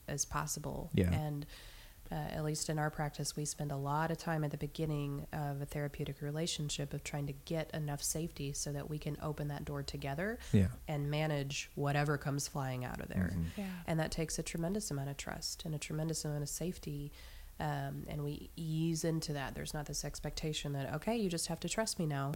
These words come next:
Speaker 1: In
Speaker 2: Yeah.
Speaker 1: fact, we don't recommend that.
Speaker 2: Right.
Speaker 1: Like,
Speaker 3: Mm-hmm.
Speaker 1: letting the body take its time
Speaker 2: Mm.
Speaker 1: to really acclimate and learn what, uh, slowly building trust, um, over time, what, what does that really feel like? That's a huge part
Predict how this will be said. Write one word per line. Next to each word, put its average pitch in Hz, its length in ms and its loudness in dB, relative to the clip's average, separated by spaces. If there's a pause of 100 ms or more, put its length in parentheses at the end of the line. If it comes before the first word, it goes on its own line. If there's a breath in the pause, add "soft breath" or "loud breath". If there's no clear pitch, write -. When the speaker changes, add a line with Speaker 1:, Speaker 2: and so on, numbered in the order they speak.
Speaker 1:
In 151 60 0
Speaker 2:
Yeah. - 80 4
Speaker 1:
fact, - 180 4
we 147 100 2
don't 147 300 2
recommend 120 500 -4
that. - 220 -8
Speaker 2:
Right. 87 300 6
Speaker 1:
Like, 156 120 0
Speaker 3:
Mm-hmm. 185 120 -2
Speaker 1:
letting 170 320 2
the 185 60 2
body 160 380 2
take 156 340 -4
its - 180 -4
time 147 460 -6 (260 loud breath)
Speaker 2:
Mm. 92 300 2
Speaker 1:
to 156 120 -2
really 147 280 0
acclimate 147 680 0
and 143 240 -2
learn 147 420 0 (100)
what, 147 480 -2 (160)
uh, 143 340 -4
slowly 156 680 2
building 139 460 0
trust, - 640 -2 (520 loud breath)
um, 143 560 -2 (140)
over 156 340 2
time, 147 500 -2
what, 151 220 -4
what 165 120 0
does 165 120 0
that 160 160 -2
really 147 240 -2
feel 165 460 -2
like? 147 280 -4
That's 156 220 -4
a 151 40 -4
huge 180 580 -2
part 131 320 -4